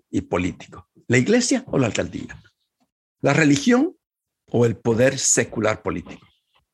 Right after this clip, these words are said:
¿El obispo o el gobernador? Y esa tensión, ¿no? Ustedes la pueden ver claramente que existe entre nuestros pueblos. Aquí en, en Estados Unidos, en México, bueno, ni quiero mencionar a México, porque en Me-, en México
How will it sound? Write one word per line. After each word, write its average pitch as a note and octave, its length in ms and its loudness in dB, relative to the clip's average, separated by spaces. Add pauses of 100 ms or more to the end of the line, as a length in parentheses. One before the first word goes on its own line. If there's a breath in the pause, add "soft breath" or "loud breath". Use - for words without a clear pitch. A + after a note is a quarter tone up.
(300)
¿El C3+ 120 2
obispo - 580 2 (140)
o C#3 140 4
el B2+ 80 2
gobernador? G2+ 580 0 (840)
Y A2+ 120 -2
esa G#2+ 560 2
tensión, C3+ 640 2
¿no? - 260 -4 (100)
Ustedes A2 540 -4
la - 160 0
pueden G#2+ 260 0
ver - 300 0
claramente C#3 680 2
que A#2 80 -4
existe A#2 560 -2
entre G2 220 -4
nuestros F#2+ 260 -6
pueblos. - 520 -2 (500)
Aquí A2 220 2
en, C3+ 200 6
en A#2+ 140 0
Estados A#2 360 0
Unidos, B2 440 0
en G2 100 -6
México, C#3+ 480 -2 (140)
bueno, A#2 280 -2 (540)
ni G#2 160 -2
quiero C#3+ 220 2
mencionar A2+ 340 2
a G#2+ 40 -2
México, D3+ 360 0
porque G2 260 -4
en G2+ 220 0
Me-, A#2+ 220 2
en A2 80 2
México A2 560 0